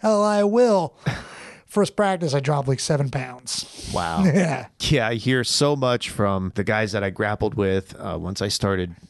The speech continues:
Speaker 2: uh, doing mixed martial
Speaker 1: Oh.
Speaker 2: arts about how intense the wrestling is.
Speaker 1: It, it is. And I,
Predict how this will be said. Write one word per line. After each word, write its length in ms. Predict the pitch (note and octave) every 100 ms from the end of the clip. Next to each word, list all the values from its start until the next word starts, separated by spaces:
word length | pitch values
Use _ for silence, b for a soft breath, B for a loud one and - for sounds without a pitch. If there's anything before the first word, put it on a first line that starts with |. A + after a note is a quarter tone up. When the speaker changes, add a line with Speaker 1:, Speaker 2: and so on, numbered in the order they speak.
| -
Speaker 2:
uh, 160 | F#2+ E2+
doing 320 | G2 F#2 E2+
mixed 180 | F2+ F#2
martial 320 | G2 F#2 -
Speaker 1:
Oh. 40 | F#2+
Speaker 2:
arts 320 | D3 C#3 -
about 360 | G2 G2 F2+ F2
how 220 | B2 A#2
intense 760 | G2 - - C#3 A#2 F2 - -
the 120 | G#2
wrestling 600 | A2 C#3 - F#2+ F2 F2+ - _
is. 380 | D3 D3+ - -
Speaker 1:
It, 120 | G3+ F#3+
it 260 | G3+ F#3 G3
is. 220 | F3 B2+
And 180 | -
I, 40 | D#3